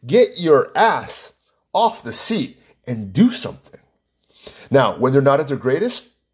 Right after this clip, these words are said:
you know, law, the law to them,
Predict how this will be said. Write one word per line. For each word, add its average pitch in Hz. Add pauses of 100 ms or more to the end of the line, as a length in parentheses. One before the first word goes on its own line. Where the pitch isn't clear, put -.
(800)
you 123
know, 156 (640)
law, 117
the 123
law 127
to 175
them, 208